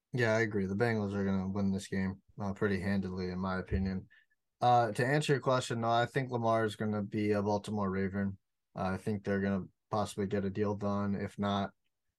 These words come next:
a franchise tag is most likely gonna come, and then they're gonna work out the long-term deal. But I think, uh, Lamar is gonna be a Baltimore Raven. Uh, one thing f-, playing in the favor for the Ravens,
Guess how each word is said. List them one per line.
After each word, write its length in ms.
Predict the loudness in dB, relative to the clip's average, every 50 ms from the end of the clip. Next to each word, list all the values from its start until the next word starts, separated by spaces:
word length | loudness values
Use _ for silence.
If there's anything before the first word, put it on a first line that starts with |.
| _ _ -14
a 40 | -8
franchise 520 | -4 0 0 0 0 0 -2 -2 -2 -2
tag 320 | -2 0 0 0 0 0 -2
is 140 | -2 -2
most 280 | -2 -2 -2 -2 -2 -2
likely 360 | -2 0 0 -2 -2 -4 -4 -2
gonna 220 | -2 -2 -2 -2
come, 380 | -4 -6 -4 -4 -2 0 0 0
and 120 | 0 2
then 140 | 2 0 0
they're 120 | -2 -2
gonna 200 | -4 -4 -4 -4
work 260 | -4 -4 -4 -4 -4
out 180 | -4 -6 -4 -4
the 80 | -6 -6
long-term 460 | -4 -4 -4 -4 -4 -4 -4 -2 -2
deal. 220 | -2 -2 -2 -2
But 260 | -2 -2 -4 -2 -2
I 80 | -2 -4
think, 280 | -2 -2 -2 -2 -2 -6 -10 _ -18 -8 -6
uh, 200 | -4 -2 -2 -2
Lamar 380 | -2 -2 -2 0 0 0 -2
is 100 | -4 -6
gonna 200 | -6 -6 -4 -4
be 160 | -4 -4 -4 -4
a 120 | -4 -6 -6 -6
Baltimore 460 | -4 -4 -4 -4 -4 -4 -4 -2 -2 -4
Raven. 420 | -4 -4 -4 -4 -4 -6 -6 -8 _ _ _ _ _ _ _ _ _ _ _ _ _ _ _ _ _ _ _ 2
Uh, 320 | 4 6 6 6 4 2 0
one 320 | -2 2 4 4 6 4 4
thing 260 | 4 4 4 4 4
f-, 140 | 0 -2 -8 -6 0
playing 320 | 2 4 4 4 4 2
in 120 | 0 0
the 60 | -2 -2
favor 300 | 0 2 2 2 2 0
for 140 | 0 0
the 100 | 0 0
Ravens, 760 | 2 4 4 4 4 4 4 2 4 2 2 0 -2 -6 -12